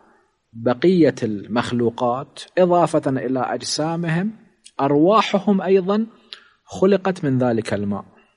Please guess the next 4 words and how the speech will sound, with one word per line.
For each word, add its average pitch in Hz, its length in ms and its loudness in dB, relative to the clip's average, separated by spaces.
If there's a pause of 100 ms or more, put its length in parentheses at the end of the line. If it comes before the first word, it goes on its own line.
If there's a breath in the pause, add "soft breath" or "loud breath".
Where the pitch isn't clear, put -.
(1300 soft breath)
وأجسام 147 640 4
الأئمة 165 600 2
والنبي 143 960 -2
والأنبياء 131 1900 0